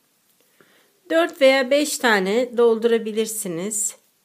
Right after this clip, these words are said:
Fıstığınızın, e, ne kadar yani böyle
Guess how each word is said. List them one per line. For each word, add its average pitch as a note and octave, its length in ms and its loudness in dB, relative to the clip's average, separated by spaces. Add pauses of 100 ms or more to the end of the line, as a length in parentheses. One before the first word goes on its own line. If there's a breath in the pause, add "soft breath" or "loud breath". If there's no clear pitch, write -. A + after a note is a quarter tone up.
(720)
Fıstığınızın, A3 920 0
e, G3 460 -4
ne A#3+ 120 -2
kadar F3+ 340 -2
yani F3 380 -4
böyle F3+ 380 -4